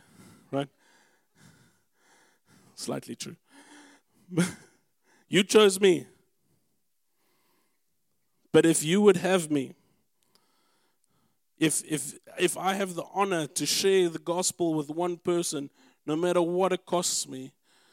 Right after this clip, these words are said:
whether I have to give something up,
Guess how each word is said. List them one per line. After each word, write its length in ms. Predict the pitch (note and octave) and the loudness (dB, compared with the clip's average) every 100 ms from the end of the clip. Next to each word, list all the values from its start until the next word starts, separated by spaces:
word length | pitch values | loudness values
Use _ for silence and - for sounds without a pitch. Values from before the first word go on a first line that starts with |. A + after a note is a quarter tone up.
| _ _ _ _ | _ _ _ _
whether 240 | D3+ D#3+ | -2 0
I 120 | E3 D#3+ | 0 -2
have 260 | D#3+ D#3+ | -2 -2
to 240 | - D#3 D#3 _ _ _ _ _ | 0 0 0 _ _ _ _ _
give 200 | - F3 F3+ | 2 2 2
something 460 | F3+ E3+ F3+ E3 | -2 -4 -4 -4
up, 220 | D#3+ - | -4 -6